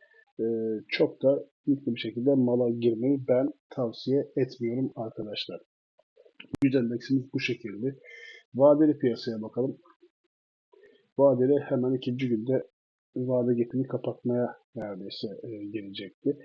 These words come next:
Yüz endeksinden bir tık daha iyi. Yirmi ortalamanın üzerinde şu an için. Ama, e, dediğim gibi şuradaki gap'i, e, büyük ihtimalle alacaktır. Bugün olmazsa yarın, yarın olmazsa öbür hafta alacaktır. Çünkü piyasa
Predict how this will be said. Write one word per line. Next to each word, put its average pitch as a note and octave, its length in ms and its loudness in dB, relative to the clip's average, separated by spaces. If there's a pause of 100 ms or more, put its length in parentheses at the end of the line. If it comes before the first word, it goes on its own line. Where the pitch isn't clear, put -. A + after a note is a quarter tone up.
(360)
Yüz C#3 160 4
endeksinden C3 760 2
bir B2 400 -2
tık - 240 -16
daha B2+ 320 -2
iyi. A#2+ 280 -2
Yirmi B2+ 280 2
ortalamanın A2+ 440 -4
üzerinde A2+ 680 -6 (1120)
şu - 220 -2
an A2 160 -4
için. - 460 -4
Ama, B2+ 460 0
e, B2+ 40 -8
dediğim B2 360 -2
gibi B2 140 -2
şuradaki A#2 600 -2
gap'i, A#2 280 -2 (360)
e, B2 60 -10 (500)
büyük A#2+ 200 -2
ihtimalle G#2 400 -10
alacaktır. B2 680 -2
Bugün A#2 260 2
olmazsa G2+ 440 -12
yarın, G#2+ 260 -8
yarın G#2+ 200 -10
olmazsa F#2 400 -12
öbür A2+ 100 -12
hafta - 360 -14
alacaktır. A2+ 600 -10 (1600)
Çünkü C#3 360 2
piyasa C#3 420 2